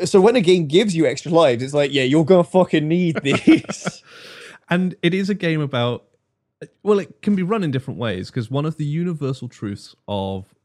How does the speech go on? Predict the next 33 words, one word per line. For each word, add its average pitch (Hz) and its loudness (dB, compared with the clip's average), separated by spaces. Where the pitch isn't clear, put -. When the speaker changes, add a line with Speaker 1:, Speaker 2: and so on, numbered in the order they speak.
Speaker 2:
role-playing 98 -6
games 92 -12
is 117 -10
the - -20
books 160 -6
that 180 -12
tell 147 -4
you 135 -2
how 120 -4
to 120 -12
play 92 -8
them 92 -10
are 95 -8
guidebooks, 113 -6
not 101 -8
rule 95 -8
books. - -14
Speaker 1:
Yeah. 127 -2
Speaker 2:
So 139 -4
it's - -6
all 151 0
down 117 -4
to 117 -10
the 107 -8
storyteller, 95 -10
all 143 -6
down 123 -4
to 120 -16
the 113 -12
guy 104 -6
running 104 -6
the 104 -8
game 98 -10